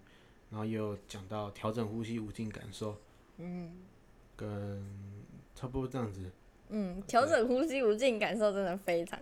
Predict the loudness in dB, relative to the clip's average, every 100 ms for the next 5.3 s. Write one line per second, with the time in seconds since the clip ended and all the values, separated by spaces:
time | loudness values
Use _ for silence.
0 | -6 -2 0 2 2 4 4 2 2 0
1 | 0 -2 -8 -16 -20 -20 -20 -6 2 4
2 | 4 4 4 6 6 6 4 0 -12 -12
3 | -4 2 2 6 4 4 0 0 0 0
4 | 0 -4 -2 -2 -2 -4 -8 -8 -6 -6
5 | -8 -12 -14